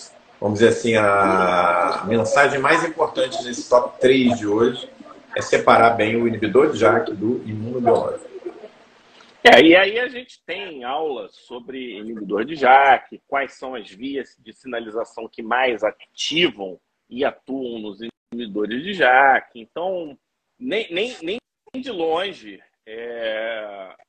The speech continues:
Speaker 2: a pretensão de, desse top três é esgotar o assunto, mas, por curiosidade, é reconhecido como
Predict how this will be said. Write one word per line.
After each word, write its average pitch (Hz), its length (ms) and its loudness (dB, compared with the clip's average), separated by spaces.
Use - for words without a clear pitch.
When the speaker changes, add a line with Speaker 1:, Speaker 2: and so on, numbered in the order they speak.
Speaker 2:
a 95 300 -14
pretensão 120 760 -6
de, 101 380 -4
desse 110 480 0
top - 480 -4
três 127 440 -4
é 156 120 -2
esgotar 156 540 -4
o 123 100 0
assunto, 190 560 -4
mas, 220 300 -2
por - 420 -6
curiosidade, 175 1000 -6
é 220 180 -2
reconhecido 175 800 -14
como 131 460 -10